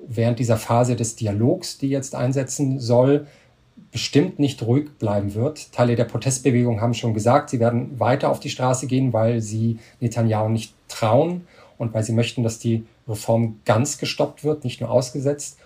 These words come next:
Und Teile von Netanyahus, äh, Koalition, von seinen,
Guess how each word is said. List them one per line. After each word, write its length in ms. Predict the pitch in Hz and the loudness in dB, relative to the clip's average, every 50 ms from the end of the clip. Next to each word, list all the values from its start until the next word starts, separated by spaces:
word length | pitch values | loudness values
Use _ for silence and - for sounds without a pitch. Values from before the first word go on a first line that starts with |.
| - - _ - - _ _ _ | -20 -20 _ -20 -20 _ _ _
Und 460 | - - 302 - - - - - - | 6 6 6 6 4 -2 -10 -12 -10
Teile 280 | - - 127 127 131 139 | -2 2 4 4 4 4
von 160 | - - 131 | 2 2 2
Netanyahus, 840 | 123 127 127 - 123 113 104 101 98 98 107 139 156 - - - - | 2 2 2 2 0 0 0 0 0 0 -2 -2 -2 -4 -10 -12 -14
äh, 360 | - - 180 143 - - 139 - | -14 -12 -10 -10 -10 -10 -12 -8
Koalition, 720 | - - 135 131 139 131 - - 139 143 165 180 185 180 | -4 -2 -2 -2 -4 -4 -4 -2 -2 -2 -2 -4 -8 -10
von 240 | - - 123 117 113 | -8 -6 -4 -4 -2
seinen, 400 | 107 104 104 107 107 113 110 | -4 -4 -4 -4 -4 -6 -8